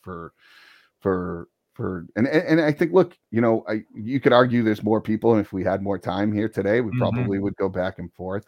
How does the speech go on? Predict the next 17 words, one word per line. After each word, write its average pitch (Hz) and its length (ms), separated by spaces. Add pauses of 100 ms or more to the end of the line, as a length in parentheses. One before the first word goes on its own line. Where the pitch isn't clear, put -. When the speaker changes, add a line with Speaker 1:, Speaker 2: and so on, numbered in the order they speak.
Speaker 2:
I 95 120
know. 92 380
Speaker 1:
Um, 90 380 (100)
but 95 120
we, 95 220 (120)
but 131 100
we 98 100
don't. 87 220 (260)
Um, 92 320
so 98 460 (260)
let's, 113 320
let's 120 240
leave 135 160
it 113 60
at 107 120
that. 113 240
And 107 180